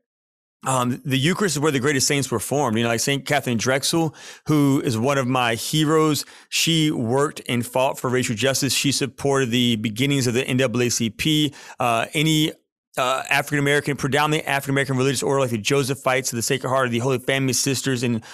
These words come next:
New Orleans, who served, uh, Black people in, in the U S A, they were all funded by her. I mean, she was, she was, uh, just a rock for so many people of color in, in America, both Black people and Indigenous people. And, uh,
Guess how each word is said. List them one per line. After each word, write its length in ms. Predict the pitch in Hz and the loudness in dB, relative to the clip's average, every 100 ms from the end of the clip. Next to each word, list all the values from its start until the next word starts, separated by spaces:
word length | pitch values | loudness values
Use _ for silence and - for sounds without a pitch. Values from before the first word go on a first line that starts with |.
| - | -4
New 240 | 135 139 135 | 0 2 2
Orleans, 480 | 143 147 143 135 - - - | 2 2 2 0 -6 -18 -4
who 380 | 147 139 131 135 | 2 2 2 0
served, 540 | - - 165 165 156 127 | -2 0 2 2 2 0
uh, 200 | 147 131 - - - - | -2 -2 -6 -20 -12 0
Black 280 | 139 - | 0 0
people 360 | 143 143 143 139 | -2 -2 0 0
in, 320 | - 131 135 | 0 -2 -2
in 260 | 139 127 131 127 - 175 - | -2 -2 0 -2 -4 -12 -4
the 100 | 143 | 0
U 120 | 147 | 2
S 180 | 131 - | 2 2
A, 200 | 151 135 - _ - | 0 -2 -10 _ -2
they 140 | 165 | 2
were 140 | 180 180 | 2 2
all 200 | 156 139 | 2 2
funded 360 | 151 165 127 | 0 0 0
by 160 | 110 110 | 0 0
her. 320 | 123 135 104 | 2 0 0
I 60 | 117 | -2
mean, 300 | 117 127 110 | -2 -2 -4
she 240 | - 165 | 0 2
was, 340 | 151 143 127 - - - - | 4 2 0 -4 -18 -20 -6
she 300 | - 165 165 | -2 2 4
was, 340 | 151 127 - | 2 0 -4
uh, 180 | - 65 | -4 -4
just 160 | 135 143 | -2 -2
a 140 | 131 | 0
rock 400 | 120 123 147 139 - | 0 2 2 0 -2
for 120 | 127 | -2
so 520 | - - 151 151 151 | 0 0 2 2 0
many 240 | 135 135 | 0 0
people 240 | 120 139 120 | 0 0 -2
of 100 | 107 | -2
color 300 | 139 131 135 | 0 0 0
in, 160 | 123 | -2
in 140 | - 117 | -2 -2
America, 480 | 117 139 143 139 120 | 0 2 2 0 0
both 320 | 120 123 - | 0 -2 -2
Black 240 | 131 135 | 0 0
people 200 | 135 120 | 0 0
and 120 | 131 113 | 0 0
Indigenous 400 | 117 127 127 - | 0 0 -2 -2
people. 400 | 127 127 120 110 _ _ _ _ _ _ _ 135 | -4 -2 -4 -4 _ _ _ _ _ _ _ -2
And, 160 | 135 | 0
uh, 220 | 127 113 | 2 0